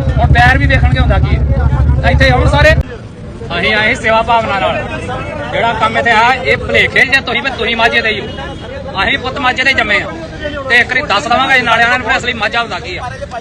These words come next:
ਤੁਸੀਂ ਅਜੇ, ਤੁਸੀਂ ਸੇਵਾ ਵੇਖੀ ਨਾ ਸਾਡੀ, ਤੇ ਜਦੋਂ ਅਸਲੀ ਸੇਵਾ ਦੇ ਅਸੀਂ ਆਏ ਨਾ, ਹੜ੍ਹਾਂ ਨੇ ਨੁਕਸਾਨ ਘੱਟ ਕੀਤਾ ਪੁੱਤ, ਜਿਹੜਾ ਅਸੀਂ ਕਰਾਂਗੇ ਨਾ ਚੇਤੇ ਰੱਖਣਗੇ। ਤੇ ਜਿੰਨੀਆਂ ਐਨ ਜੀ ਓ ਆ,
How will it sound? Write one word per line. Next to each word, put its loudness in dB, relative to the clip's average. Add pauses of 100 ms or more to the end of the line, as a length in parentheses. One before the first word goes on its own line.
(460)
ਤੁਸੀਂ -2
ਅਜੇ, 2
ਤੁਸੀਂ -4
ਸੇਵਾ 2
ਵੇਖੀ 0
ਨਾ 0
ਸਾਡੀ, 0 (440)
ਤੇ -2
ਜਦੋਂ -4
ਅਸਲੀ -6
ਸੇਵਾ 0
ਦੇ -4
ਅਸੀਂ -4
ਆਏ 2
ਨਾ, -6 (400)
ਹੜ੍ਹਾਂ 0
ਨੇ 0
ਨੁਕਸਾਨ -6 (100)
ਘੱਟ -4
ਕੀਤਾ -4
ਪੁੱਤ, -12
ਜਿਹੜਾ 0
ਅਸੀਂ -6
ਕਰਾਂਗੇ -2
ਨਾ -4
ਚੇਤੇ -6
ਰੱਖਣਗੇ। -6 (600)
ਤੇ -4
ਜਿੰਨੀਆਂ 0
ਐਨ 2
ਜੀ -4
ਓ -4
ਆ, -4